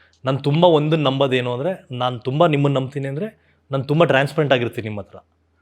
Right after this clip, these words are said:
ನಾನು ನಿಮಗೇನು ಹಾರ್ಮ್ ಮಾಡಲ್ಲ, ನೀವು ನನಗೇನು ಮಾಡಬಾರ್ದು. ಈ ಥರ ಜರ್ನಿ ಕಂಟಿನ್ಯೂ ಮಾಡ್ತೀನಿ ನಾನು. ಆ, so ಎಲ್ಲರೂ ದಿವ್ಯಾ ಗೊತ್ತು.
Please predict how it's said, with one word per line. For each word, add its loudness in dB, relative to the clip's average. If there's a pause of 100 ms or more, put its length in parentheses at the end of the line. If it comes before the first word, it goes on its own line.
(340)
ನಾನು 4
ನಿಮಗೇನು 2
ಹಾರ್ಮ್ 0
ಮಾಡಲ್ಲ, 0
ನೀವು 0
ನನಗೇನು -4
ಮಾಡಬಾರ್ದು. -12 (1200)
ಈ -2
ಥರ 6
ಜರ್ನಿ 0
ಕಂಟಿನ್ಯೂ -4
ಮಾಡ್ತೀನಿ -10
ನಾನು. -12 (300)
ಆ, -12 (300)
so 2
ಎಲ್ಲರೂ 0 (400)
ದಿವ್ಯಾ 0
ಗೊತ್ತು. -4